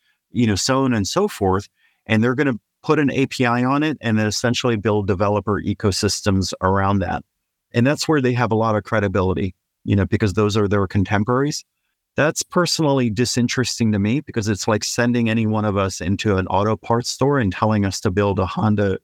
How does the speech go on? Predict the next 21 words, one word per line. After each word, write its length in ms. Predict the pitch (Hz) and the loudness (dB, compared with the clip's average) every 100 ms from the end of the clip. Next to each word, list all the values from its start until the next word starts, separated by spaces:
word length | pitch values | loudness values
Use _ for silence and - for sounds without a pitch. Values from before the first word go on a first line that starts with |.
| - | -2
Accord 560 | 98 - - 110 107 104 | -2 -2 0 2 2 2
or 160 | 98 | 2
a 60 | 92 | 0
Toyota 460 | - 104 98 95 85 | -2 0 2 2 -2
Camry 420 | - 95 95 87 | 0 2 2 0
from 340 | - 92 90 92 _ _ _ | 0 0 0 -4 _ _ _
parts. 480 | - 78 - - - _ _ _ _ _ 110 | 0 0 -2 -12 -12 _ _ _ _ _ 0
The 100 | 107 | 2
third 420 | - 180 196 - - | 4 2 2 -2 -2
category 680 | 113 98 95 95 92 - _ _ _ - | 0 0 0 0 0 -4 _ _ _ 0
tends 260 | 135 139 | 0 2
to 100 | 139 | 2
require 380 | 117 - 113 107 | 0 0 0 2
more 320 | 101 110 113 | 2 2 2
mature 420 | 107 104 - 117 - | 0 -2 -2 -2 0
R 180 | 107 107 | -2 -2
and 100 | 95 | -2
D 120 | 113 | -4
teams 420 | - 147 165 - | -2 0 0 -2
that 160 | 113 90 | -4 -2
have 220 | 107 | -4